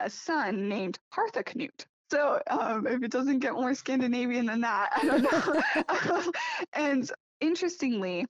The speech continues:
King Edward, when he was just eleven, the Danes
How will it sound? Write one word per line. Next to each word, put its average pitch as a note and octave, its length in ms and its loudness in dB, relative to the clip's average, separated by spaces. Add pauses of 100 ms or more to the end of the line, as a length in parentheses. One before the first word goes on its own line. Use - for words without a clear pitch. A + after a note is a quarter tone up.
(320)
King D4 380 2 (400)
Edward, F#3+ 520 0
when A3 160 -2
he A3+ 240 -2
was G3+ 300 -2
just - 280 -2
eleven, G3 720 -2 (280)
the G#3+ 200 -2
Danes G#3+ 680 -4